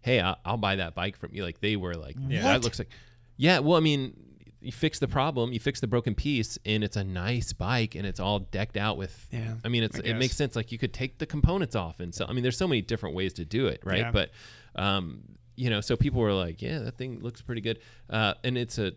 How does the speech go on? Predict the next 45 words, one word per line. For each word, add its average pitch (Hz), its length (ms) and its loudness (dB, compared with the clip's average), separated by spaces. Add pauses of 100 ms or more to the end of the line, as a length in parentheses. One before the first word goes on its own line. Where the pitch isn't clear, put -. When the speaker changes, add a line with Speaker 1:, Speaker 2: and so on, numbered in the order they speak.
(120)
Speaker 1:
it 117 80 -2
was 113 120 -4
top 107 200 -2
of - 40 -8
the 104 80 -2
line, 101 400 0
and 101 100 -4
Speaker 2:
Yeah. 104 60 0
Speaker 1:
it's 92 120 -6
a 95 80 2
very 101 600 2
fast 82 320 -6
bike. 71 340 -4
It's - 280 -6 (100)
slippery 117 480 2
in 95 60 0
the 85 80 -2
wind 82 240 -4
for 82 80 -8
sure. - 160 -2
Speaker 2:
Sure. 98 220 -4 (200)
Speaker 1:
But 120 140 4
I 110 100 6
Speaker 3:
You 120 140 6
Speaker 1:
will 135 60 8
Speaker 3:
were 135 40 4
quick - 60 -2
on 139 40 2 (140)
Speaker 1:
say, 107 180 6
Speaker 3:
that, 98 60 -2
yeah. 127 160 -4 (840)
Speaker 1:
I, - 160 -12 (140)
so - 160 2
I'm 123 100 2
super 135 220 4
tempted - 340 -2 (100)
to 101 60 -6
be 98 140 2
like, 80 240 -6
"Here 90 140 -6
you 110 120 -2
go." 139 240 4 (420)
Speaker 2:
Maybe, 107 220 0
Speaker 1:
You 127 80 2
know, 117 140 2